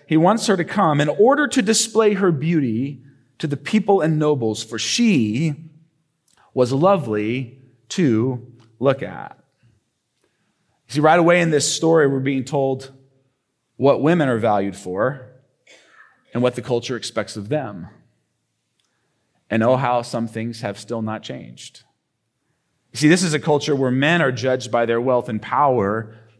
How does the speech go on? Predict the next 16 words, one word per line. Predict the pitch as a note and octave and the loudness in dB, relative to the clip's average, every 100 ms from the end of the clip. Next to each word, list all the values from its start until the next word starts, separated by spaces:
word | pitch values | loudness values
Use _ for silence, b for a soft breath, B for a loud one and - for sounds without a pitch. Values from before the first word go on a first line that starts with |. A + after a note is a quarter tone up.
| - | -10
and | G#2 | -4
women | B2+ C#3 A#2 | 0 0 -2
are | G#2 | -2
valued | G#2 G2+ G#2+ A2 | -2 -2 -4 -8
for | A2 | -10
their | G#2 G2 | -8 -6
sexual | C3 C3 A#2 F#2 F#2 _ - | -6 -8 -8 -10 -12 _ -18
appeal | E2+ G2+ F#2 G#2+ A2 b b - | -12 -10 -8 -8 -12 b b -12
and | G2+ | -8
their | G2+ | -6
overall | G#2+ G#2 G2+ F#2 | -8 -10 -12 -12
beauty. | F#2+ C#3 - A#1+ - - _ _ _ _ _ _ _ _ _ _ _ - | -10 -8 -10 -14 -20 -20 _ _ _ _ _ _ _ _ _ _ _ -6
Twenty-five | E3 D#3 D#3+ C#3 - C3+ B2+ | 0 0 -2 -4 0 0 0
hundred | B2 C3+ B2+ A#2+ A#2+ | -4 -8 -8 -8 -8
years | G#2+ A2 G2 | -6 -6 -6
later, | G2+ G2 D#2+ D2 A2 A2+ | -8 -8 -8 -4 -4 -4